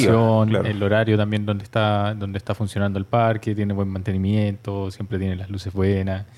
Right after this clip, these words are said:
Speaker 1: Y por otro lado hay gente que de repente quiere ir a estacionar el auto ahí, pero, <laughs> pero igual
Speaker 2: Con luces de
Speaker 1: no.
Speaker 2: estacionamiento al menos.
Speaker 1: <laughs> Sí, luces
Speaker 2: Bueno, al
Speaker 1: de
Speaker 2: menos igual
Speaker 1: estacionamiento y
Speaker 2: pasan
Speaker 1: pasa por el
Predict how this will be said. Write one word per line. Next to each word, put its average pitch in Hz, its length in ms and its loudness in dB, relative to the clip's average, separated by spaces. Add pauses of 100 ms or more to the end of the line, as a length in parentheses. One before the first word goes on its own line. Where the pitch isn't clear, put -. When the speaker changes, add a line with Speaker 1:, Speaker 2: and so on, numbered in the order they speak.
(280)
Speaker 1:
Y 131 340 2
por 123 120 4
otro 127 180 2
lado 127 180 4
hay 120 100 4
gente 120 280 0
que 110 120 4
de 107 80 6
repente 107 280 2
quiere 107 160 2
ir 107 80 0
a 107 40 2
estacionar 104 420 0
el 107 80 2
auto 107 220 2
ahí, 110 100 4
pero, 104 460 4
<laughs> - 80 -16
pero 110 240 4
igual 117 260 4 (300)
Speaker 2:
Con 135 100 6
luces 143 160 8
de 160 60 10
Speaker 1:
no. - 60 8
Speaker 2:
estacionamiento 170 560 6
al 185 60 8
menos. 151 280 6
Speaker 1:
<laughs> - 20 -4
Sí, 143 80 6
luces 123 380 4
Speaker 2:
Bueno, - 180 6
al 208 60 6
Speaker 1:
de 220 60 6
Speaker 2:
menos 220 100 8
igual 220 140 8
Speaker 1:
estacionamiento - 100 6
y - 20 6
Speaker 2:
pasan 220 100 6
Speaker 1:
pasa 190 140 6
por 214 40 6
el 208 60 6